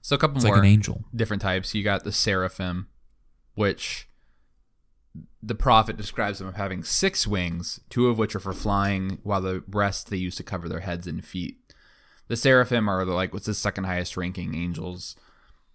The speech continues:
Speaker 1: And, you know, they're just, like, little faces with wings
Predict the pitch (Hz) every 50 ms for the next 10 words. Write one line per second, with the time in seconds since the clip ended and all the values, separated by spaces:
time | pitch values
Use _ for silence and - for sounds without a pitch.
0 | _ _ _ - - - - 98 95 95 92 90 87 85 - 120 120 120 120 117
1 | 139 147 151 143 160 170 170 - - 190 180 175 180 170 - - - 190 - 151
2 | 160 165 165 156 - - 147 147 151 143 - 156 147 143 143 143 - - - -
3 | - 131 139 135 135 123 131 143 147 123 78 - - - - - -